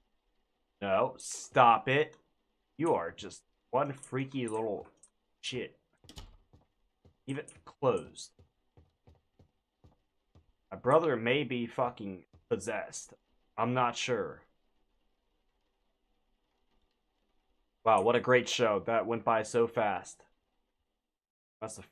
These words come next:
Falling asleep. Night two, the child laughing. Look, look, isn't it funny? Oh, we're the babysitter. Oh, okay, we're just the babysitter. I told you not to do that.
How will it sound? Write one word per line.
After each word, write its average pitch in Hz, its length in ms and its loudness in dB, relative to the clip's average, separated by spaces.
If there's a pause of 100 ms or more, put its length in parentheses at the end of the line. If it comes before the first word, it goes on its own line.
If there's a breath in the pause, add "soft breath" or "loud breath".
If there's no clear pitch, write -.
(320)
Falling 110 240 -2
asleep. 123 460 -8
Night 135 360 0
two, 151 280 0
the 143 120 -2
child 120 480 6
laughing. 110 600 0
Look, 165 300 6 (160)
look, 156 280 4
isn't 131 240 0
it 123 220 -6
funny? 143 340 2 (880)
Oh, 143 120 2
we're 131 160 0
the 127 100 2
babysitter. 117 720 0
Oh, 170 760 10
okay, 135 180 2
we're 127 160 2
just 139 180 -8
the 139 80 2
babysitter. 117 640 2
I 107 40 -2
told 156 260 4
you 135 60 -4
not 135 200 2
to 92 80 -2
do 104 200 -4
that. 80 240 -4